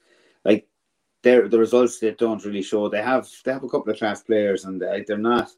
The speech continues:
they're just not getting results. You know, they hadn't been getting results. Um, we knew from a lead point they were going to just throw everything at it, throw the kitchen sink at us. And, uh, oh, look, there was a real air of nervousness around the, around the club because I suppose, look, we're under pressure. It was the,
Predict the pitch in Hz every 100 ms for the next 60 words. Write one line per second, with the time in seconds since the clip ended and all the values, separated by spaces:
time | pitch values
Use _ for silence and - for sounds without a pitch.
0 | _ _ - 113 131 - 123 - 107 92
1 | 90 104 95 - 107 98 101 123 120 107
2 | 104 120 98 95 120 131 - _ _ _
3 | _ - 95 98 101 98 92 - _ _
4 | _ _ _ 120 117 120 117 110 104 113
5 | 113 110 98 92 101 95 92 92 92 -
6 | 101 104 101 98 98 92 90 - - _
7 | - 110 87 - 117 - - 113 113 104
8 | 92 - 82 95 98 92 90 95 92 90
9 | _ _ _ _ _ _ _ _ - 139
10 | 151 151 151 143 143 156 147 143 131 117
11 | 131 127 120 117 107 110 113 113 110 104
12 | - 110 113 110 92 - 110 95 92 98
13 | 82 95 - 110 104 107 117 110 95 110
14 | 107 101 98 92 90 101 98